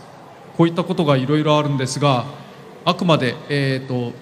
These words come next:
手前個人の話で大変申し訳ないんですけれども、えー、言わせていただくと、大乱闘スマッシュブラザーズをスイッチで作るというのは、えー、故岩田社長、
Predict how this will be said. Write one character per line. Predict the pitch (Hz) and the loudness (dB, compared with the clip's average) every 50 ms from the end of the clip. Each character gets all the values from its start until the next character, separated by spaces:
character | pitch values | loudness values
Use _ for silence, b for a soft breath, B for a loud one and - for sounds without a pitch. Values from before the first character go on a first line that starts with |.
| - - | -14 -6
手 | - 151 | -2 0
前 | 160 165 165 165 | 2 2 2 2
個 | 165 175 180 | 2 0 0
人 | 147 143 139 131 | 2 2 0 0
の | 120 | -2
話 | 113 - 147 135 127 - 139 | -2 -2 -2 -2 -2 -2 -4
で | 120 110 | -6 -6
大 | - - 202 214 | -2 0 2 2
変 | 220 240 202 | 2 2 2
申 | 202 202 196 | 2 0 0
し | 196 - | 2 0
訳 | 175 - 175 | 0 0 2
な | 170 170 | 0 0
い | 165 156 | 0 0
ん | 131 | 0
で | 127 | -2
す | 120 - - | -4 -4 -2
け | - 131 | -2 0
れ | 131 | 0
ど | 143 156 | 0 0
も、 | 165 160 143 120 110 - - | 0 0 0 0 -2 -4 -4
え | 131 123 120 | -4 -2 -2
ー、 | |
言 | 120 123 | -2 -2
わ | 127 127 127 | -2 -2 -2
せ | - 135 | -4 -4
て | 135 139 131 | -4 -4 -4
い | 131 | -2
た | - 135 | -2 -2
だ | 131 135 131 | -2 -2 -4
く | - - | -4 -4
と、 | - 170 147 117 107 - B B B B B B B B B | -4 -2 -2 -2 -6 -8 B B B B B B B B B
大 | 190 214 233 247 | 2 2 4 4
乱 | 247 247 240 - - | 4 2 2 2 0
闘 | 160 139 135 | 0 -2 -2
ス | - 160 | 0 0
マ | 170 185 | 2 2
ッ | 180 | 2
シ | - 185 | 2 2
ュ | 165 | 2
ブ | 190 | 2
ラ | 180 175 | 2 4
ザ | 160 165 147 | 4 2 2
ー | 135 | 2
ズ | 123 | 0
を | 117 117 | -4 -6
ス | 113 - - | -4 -2 0
イ | 202 | 0
ッ | 196 - | 0 -2
チ | - 160 | -4 -4
で | 127 120 - | -4 -4 -4
作 | - - - 208 | -2 2 4 4
る | 180 143 123 - - - - - | 4 4 0 -4 -8 -12 -6 -2
と | 165 151 | -2 0
い | 143 143 | 0 0
う | 139 139 | 0 0
の | 147 156 | 2 4
は、 | 170 170 165 160 160 - - - - - - - - | 4 4 4 2 -2 -10 -16 -16 -18 -20 -18 -14 -8
え | 143 147 139 | -6 -6 -6
ー、 | 135 139 - | -6 -2 0
故 | 214 220 202 214 - - - - - - | 2 2 0 0 -8 -16 -18 -20 -8 -2
岩 | 165 165 190 190 | -2 0 0 0
田 | 185 165 | -2 -4
社 | 139 170 160 | -4 -4 -4
長、 | 147 - 135 120 | -4 -4 -6 -6